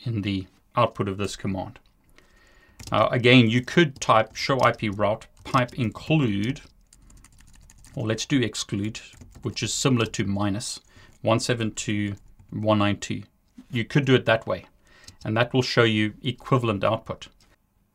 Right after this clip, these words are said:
In this method, you are doing the command before showing the output. In the other method, I'm typing a command.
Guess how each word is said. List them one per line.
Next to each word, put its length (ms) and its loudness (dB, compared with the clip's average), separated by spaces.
In 200 2
this 260 4
method, 440 -2
you 360 -2
are 180 2
doing 640 4
the 120 -2
command 440 0
before 400 0
showing 320 0
the 100 -4
output. 380 -8
In 140 0
the 160 2
other 180 6
method, 500 0
I'm 140 4
typing 380 4
a 60 4
command. 520 -2